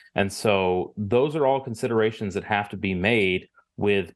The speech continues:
bringing or not bringing indictments against people. And also, I think it's just important to remember, too, that, like, usually, especially with something so sprawling as this,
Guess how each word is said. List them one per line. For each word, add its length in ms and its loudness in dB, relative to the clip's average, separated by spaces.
bringing 440 0
or 320 -2
not 420 2
bringing 360 0
indictments 680 -2
against 300 -6
people. 380 -2
And 240 0
also, 640 0
I 360 0
think 180 -4
it's 100 -8
just 200 -6
important 340 -2
to 80 -2
remember, 400 -2
too, 440 -2
that, 240 -2
like, 220 -4
usually, 840 0
especially 480 0
with 160 -4
something 380 -2
so 180 0
sprawling 540 0
as 140 -8
this, 360 -2